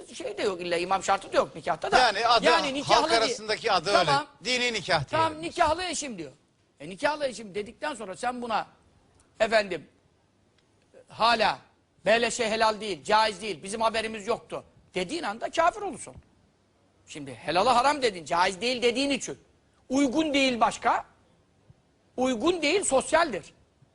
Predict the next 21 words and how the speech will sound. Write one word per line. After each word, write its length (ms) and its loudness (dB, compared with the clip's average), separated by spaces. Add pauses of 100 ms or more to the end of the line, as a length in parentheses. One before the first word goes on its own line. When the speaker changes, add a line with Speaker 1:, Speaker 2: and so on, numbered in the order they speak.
(320)
Speaker 1:
Caiz 460 4
değil 280 -2
demek 300 2
Allah 300 2
adına 280 0
hükümdür. 460 -4 (840)
Ve 60 -2
Allah'a 300 2
iftiraya 340 -2
girersin. 460 -6 (540)
Fıkıh 220 -4
ortada. 540 4 (340)
Dört 200 4
mezhep 440 -4
muteberdir. 580 -8 (560)
Ehl-i 220 0
sünnet 360 -8 (200)
fıkıhta 460 -10
dört 200 2
mezhepten 400 -12
ibarettir. 480 -18